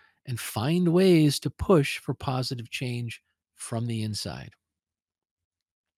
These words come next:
You know, about thirty years ago, I remember I was <laughs> talking to an old Jesuit priest about the fact that I was considering leaving the church because it was so archaic in its beliefs and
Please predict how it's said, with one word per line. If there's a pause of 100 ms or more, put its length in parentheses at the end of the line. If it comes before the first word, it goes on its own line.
(180)
You
know,
about
thirty
years
ago, (960)
I
remember
I
was (180)
<laughs>
talking
to
an
old
Jesuit
priest
about
the
fact
that (100)
I
was
considering
leaving
the
church
because
it
was (480)
so
archaic
in
its
beliefs
and